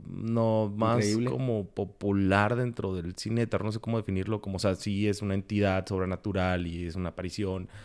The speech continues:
Speaker 1: Vaya, es como la fórmula reciclada que siempre utilizan en el cine, o sea, no,
Speaker 2: Ujú.
Speaker 1: pero sí juega también mucho con el terror psicológico, güey. No es tanto como de jumpscare de, de, de, de que de pronto
Speaker 2: Ah,
Speaker 1: te, o sea,
Speaker 2: sí me
Speaker 1: no,
Speaker 2: caga,
Speaker 1: no
Speaker 2: güey.
Speaker 1: es tanto de, sí hay, sí tiene esos elementos, pero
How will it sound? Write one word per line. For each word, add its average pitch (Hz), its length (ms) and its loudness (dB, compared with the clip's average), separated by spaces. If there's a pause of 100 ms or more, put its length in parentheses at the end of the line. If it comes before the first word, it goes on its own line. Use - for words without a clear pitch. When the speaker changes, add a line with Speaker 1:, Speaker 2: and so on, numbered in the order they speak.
(280)
Speaker 1:
Vaya, 92 160 4
es 78 80 -4
como 107 180 2
la 82 100 0
fórmula 95 420 4
reciclada 85 480 -4
que - 100 -14
siempre 85 260 -8
utilizan 82 380 -4
en 78 40 -4
el 73 80 -6
cine, 82 220 -4
o 87 40 -12
sea, 82 100 -4
no, 85 180 0
Speaker 2:
Ujú. 113 280 2 (200)
Speaker 1:
pero 107 180 4
sí - 80 0
juega 120 240 4
también 101 220 2
mucho 107 180 -4
con 110 100 -4
el 98 80 -2
terror 90 220 -6
psicológico, 90 560 -4
güey. 87 260 -4 (640)
No 101 160 4
es 92 100 2
tanto 101 220 0
como 92 180 -2
de 85 100 0
jumpscare 87 420 -2
de, 80 180 -4
de, 120 400 -2
de, 95 240 -10
de 87 100 -8
que 92 80 -6
de 82 100 -2
pronto 90 240 -2
Speaker 2:
Ah, 110 200 6
Speaker 1:
te, 101 60 4
o - 20 0
sea, 113 100 6
Speaker 2:
sí 110 40 8
me 113 60 8
Speaker 1:
no, 127 100 8
Speaker 2:
caga, 95 200 4
Speaker 1:
no 120 60 4
Speaker 2:
güey. 131 120 8
Speaker 1:
es 131 120 -2
tanto 143 420 4
de, 135 140 6
sí 131 160 6
hay, 135 260 6
sí 110 140 0
tiene 101 420 2
esos 98 220 0
elementos, 113 540 2 (800)
pero 98 760 6